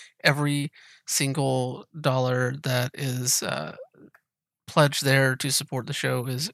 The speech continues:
very, very humbling, and we thank you.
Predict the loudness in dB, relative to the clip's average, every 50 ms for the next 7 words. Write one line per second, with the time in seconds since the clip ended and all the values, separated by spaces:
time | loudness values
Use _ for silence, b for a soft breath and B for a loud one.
0 | -10 -6 0 2 2 4 4 2 2 0 0 0 -2 -4 -6 -8 b b b b
1 | b b b b b 2 6 6 8 8 6 4 4 4 4 2 0 -2 -2 0
2 | 0 0 0 0 -4 -6 -8 -6 -4 -2 -2 -2 -4 -4 -6 -6 -4 -2 -2 -2
3 | -2 -4 -6 -10 -12 -12 -12 -14 -16